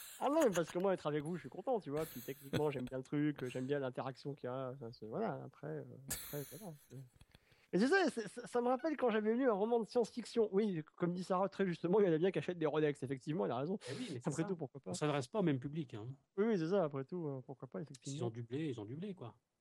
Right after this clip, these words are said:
Speaker 1: Mais tu sais, ça, ça me rappelle des fois, tu sais, je, je lisais un jour un roman de science-fiction, euh, assez classique dans la littérature geek qui s'appelle, euh, H deux G deux, ça s'appelle en gros, et c'est, euh, ah, je sais même plus comment ça s'appelle, la, la vie, histoire de la vie, bon, enfin bon, peu importe. Et, euh,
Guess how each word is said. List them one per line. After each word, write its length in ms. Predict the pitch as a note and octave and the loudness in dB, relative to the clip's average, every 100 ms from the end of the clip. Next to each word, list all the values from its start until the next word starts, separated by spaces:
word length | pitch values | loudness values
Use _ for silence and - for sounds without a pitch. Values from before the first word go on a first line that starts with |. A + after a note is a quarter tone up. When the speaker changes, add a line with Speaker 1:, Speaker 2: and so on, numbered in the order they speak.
| _ - | _ 0
Speaker 1:
Mais 180 | G#3 G#3 | 0 0
tu 80 | B3 | 0
sais, 180 | D4 | 2
ça, 140 | - A3 | 2 -2
ça 140 | A#3+ | -2
me 60 | A3+ | 0
rappelle 300 | B3 D#4 D4+ | 2 2 2
des 100 | A3+ | 2
fois, 180 | G3 B3+ | 2 0
tu 80 | G#3+ | 0
sais, 200 | - B3+ G3+ | -2 -4 -2
je, 160 | E3 G3 | -4 -6
je 80 | F3 | -2
lisais 160 | G#3 | 4
un 80 | A#3 | 4
jour 200 | G#3 G#3+ | 4 4
un 60 | F3 | 4
roman 200 | F#3 G#3 | 4 4
de 80 | |
science-fiction, 680 | F#3+ F#3+ - E3+ - G3 G#3+ | 2 -2 -2 -10 -2 2 4
euh, 480 | D#3 C#3 C3+ C3 C3+ D3 C#3 - - - | 4 2 0 -2 -4 -6 -10 -12 -14 -8
assez 240 | D#3+ - F3 | -4 -2 0
classique 400 | D#3+ C#3+ F3 E3+ | 0 0 -2 2
dans 100 | C3+ | 2
la 80 | |
littérature 540 | C3+ C#3 D3+ C#3 D3+ B2 | 2 0 0 0 -2 -6
geek 320 | B2+ E3 - - | -4 -6 -6 -18
qui 120 | - | -6
s'appelle, 380 | C3+ B2 D3 C#3 | -4 0 2 2
euh, 240 | A#2+ B2 C3 | 0 -2 -2
H 140 | D3+ C3 | -2 2
deux 140 | D3 | 4
G 140 | C3+ | 4
deux, 140 | C3 C#3 | 2 -2
ça 80 | C#3 | -4
s'appelle 260 | A2+ C3 | -4 -2
en 60 | B2 | -2
gros, 240 | A#2+ C3+ | 2 2
et 80 | C3 | 2
c'est, 140 | A#2 A2+ A2+ | 0 -4 -2
euh, 380 | G#2+ A2 A2 A2 - - - _ _ _ | -2 -4 -6 -8 -10 -16 -16 _ _ _
ah, 140 | B3 C#4+ | 2 2
je 80 | - | 4
sais 80 | |
même 120 | C#3+ C#3 | 4 2
plus 180 | - | 0
comment 180 | C#3 B2 | -2 0
ça 60 | - | -2
s'appelle, 320 | B2 B2 A#2+ | 0 0 0
la, 100 | A2+ | 0
la 140 | A#2+ | 2
vie, 160 | B2+ D3 | 2 2
histoire 180 | C#3 C3 | 0 2
de 80 | B2+ | 2
la 80 | |
vie, 140 | B2 D#3 | 2 2
bon, 80 | C#3 | 0
enfin 180 | C#3 | 2
bon, 80 | B2+ | 0
peu 120 | B2+ C3 | 0 0
importe. 300 | A#2 D#3 - _ - - - - _ _ - | 0 -2 -2 _ -20 -20 -20 -20 _ _ 2
Et, 180 | D3+ D3+ | 4 6
euh, 720 | D3 C#3 C3+ C3 B2+ B2 | 6 4 4 2 2 0